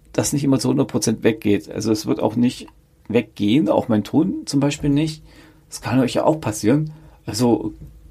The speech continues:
gebt euch da nicht auf, macht einfach weiter. Seht zu, dass ihr das so hinkriegt, dass ihr damit klarkommt, ne?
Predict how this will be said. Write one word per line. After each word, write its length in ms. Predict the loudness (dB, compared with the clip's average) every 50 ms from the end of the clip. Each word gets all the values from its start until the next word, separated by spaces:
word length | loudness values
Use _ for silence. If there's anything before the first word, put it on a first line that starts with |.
| -20 -20 _ -20 -20 -20 -20 -20 -20 -20 -20 -20 -18 -14 -2
gebt 260 | 0 2 4 4 4
euch 100 | 2 2
da 140 | 0 -2 -2
nicht 160 | -2 0 2
auf, 240 | 2 2 2 0 -2
macht 160 | -2 0 -2
einfach 340 | -4 -2 -2 -4 -4 -2 -2
weiter. 440 | 0 0 0 2 0 -2 -2 -4 -8 -16 -20 -20 -16 -6
Seht 260 | -2 0 0 0 0
zu, 220 | 0 0 0 2
dass 260 | 4 2 2 2 2
ihr 140 | 2 2 2
das 260 | 2 0 -2 -2 -2
so 180 | 0 2 4 4
hinkriegt, 540 | 4 2 0 -2 0 0 0 0 0 0 -2
dass 200 | -2 -2 -2 -2
ihr 40 | 0
damit 360 | 0 2 0 0 -2 -4 -12
klarkommt, 600 | -12 -8 -6 -2 0 0 0 0 0 -2 -2 0
ne? 200 | 0 0 0 0